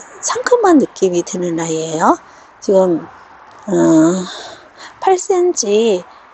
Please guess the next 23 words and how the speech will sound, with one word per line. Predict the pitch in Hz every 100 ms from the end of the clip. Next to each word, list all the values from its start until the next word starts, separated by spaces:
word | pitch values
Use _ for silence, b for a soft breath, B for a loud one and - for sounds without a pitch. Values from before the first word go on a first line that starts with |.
| -
화분, | 320 302 226 -
풀분에 | - 381 381 311
심겨져 | 277 339 302 302 247
있어서 | 208 - 202 269 226 - B B B -
만 | - - 254
원인 | 294 269 170
거죠. | 160 156 180 185 - B B B
이 | 202 214
아이가 | 196 190 208 214 - - - -
화분 | - 339 311 277 208 185 -
사이즈만 | 285 294 254 220
좀 | 214 240
커지면은 | - 311 302 208 185 226 330 - b b _
몸값이 | 180 180 190 185 - 208 -
또 | 170 190 262 -
<laughs> |
올라가는 | 165 269 - 202 175 180 180
그런 | - 190 196
아이입니다. | 185 175 165 180 185 - B B B
자, | - B B B B -
마리아와 | 196 196 196 202 196 185 240 302
에보니 | 202 190 196 190
교배종 | - 180 180 - 208